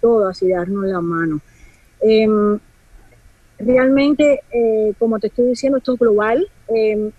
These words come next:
y por eso aquí van a, aquí se van a presentar hasta personas de, de África. O sea que todas, todas las que, personas que estamos aquí, ya ten-, hay cuatrocientas y pico miembros ya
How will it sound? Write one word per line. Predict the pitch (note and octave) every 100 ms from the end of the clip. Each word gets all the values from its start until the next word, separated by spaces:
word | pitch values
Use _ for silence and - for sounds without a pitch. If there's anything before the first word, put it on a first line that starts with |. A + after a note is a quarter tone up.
| -
y | B3+
por | A#3+ B3+
eso | F4 G4+ F#4 -
aquí | A#3 - C#4+
van | E4+ F#4
a, | - A#3+
aquí | - D#4+
se | E4+
van | E4+ F4+
a | F4
presentar | C#4 - B3 C#4+ E4+
hasta | - B3+
personas | A#3 A#3 D4 D#4+
de, | D4 A#3 -
de | G3+ G3+
África. | C4 F4 - A3+ - D#3 - - - - _ - _
O | A#3+
sea | F4 E4+
que | C4 B3
todas, | - G4 A#4 F#4 G#3+ - _
todas | F4 F#4+ A4 F#4 D4+
las | C4
que, | -
personas | B3+ A#3+ A3 D#4 F4+ -
que |
estamos | C4+ B3+ D4 F4 C4+
aquí, | F#3+ D#4+
ya | C#4+ A3+
ten-, | D#4 -
hay | C4
cuatrocientas | C#4 A4 E4 C#4 D4+ F#4 G#4 E4
y |
pico | B3 C#4+ D#4 C4
miembros | C4 D#4+ F#4+ E4+ A#3+
ya | B3+